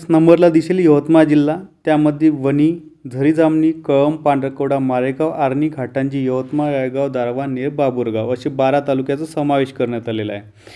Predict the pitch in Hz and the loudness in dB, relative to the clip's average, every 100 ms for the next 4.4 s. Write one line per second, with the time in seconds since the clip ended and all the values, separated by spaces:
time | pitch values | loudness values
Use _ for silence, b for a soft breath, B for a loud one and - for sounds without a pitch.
0 | B B B B - 139 160 165 170 165 | B B B B -4 2 6 8 8 8
1 | 175 165 147 151 156 156 160 156 160 143 | 6 6 6 4 4 4 6 6 4 2
2 | 131 147 156 143 - 160 151 131 139 147 | 2 4 4 2 0 -2 0 0 0 0
3 | 135 139 156 143 131 131 135 151 - - | 0 2 0 0 2 2 0 -4 -4 0
4 | 147 156 143 | 2 2 2